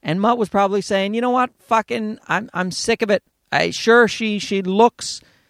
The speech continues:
she is as hot as the sun, but I'm tired of her personality."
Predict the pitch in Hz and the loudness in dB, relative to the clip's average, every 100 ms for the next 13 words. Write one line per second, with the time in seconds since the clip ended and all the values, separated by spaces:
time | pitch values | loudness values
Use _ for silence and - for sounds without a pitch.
0 | _ - 214 220 185 208 190 180 185 240 | _ -4 0 0 0 -2 -2 -6 0 2
1 | 254 262 202 226 208 - 294 277 247 180 | 2 0 -6 -8 -8 -2 2 2 2 0
2 | - _ _ _ _ _ _ _ _ 175 | -4 _ _ _ _ _ _ _ _ -2
3 | 185 170 175 170 151 151 190 214 208 214 | -2 0 0 -2 -8 -4 0 2 2 0
4 | 185 180 180 180 180 156 147 131 - | 0 -4 -6 -6 -2 0 0 -2 -6